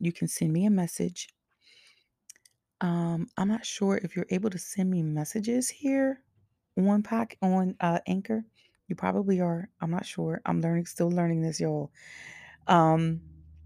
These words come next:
and it's new features, but I'm pretty sure you can. But, uh,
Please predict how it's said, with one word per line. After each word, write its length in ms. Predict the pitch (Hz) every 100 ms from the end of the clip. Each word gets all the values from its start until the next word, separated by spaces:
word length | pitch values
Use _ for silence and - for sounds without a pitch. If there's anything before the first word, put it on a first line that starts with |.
| -
and 120 | 170
it's 160 | 160 165
new 100 | 165
features, 380 | 165 156 156
but 100 | -
I'm 80 | 156
pretty 220 | - 202
sure 180 | 196 -
you 140 | 175 175
can. 380 | - 165 160
But, 440 | 156 180 175 214 - - - - - - _
uh, 360 | 190 170 165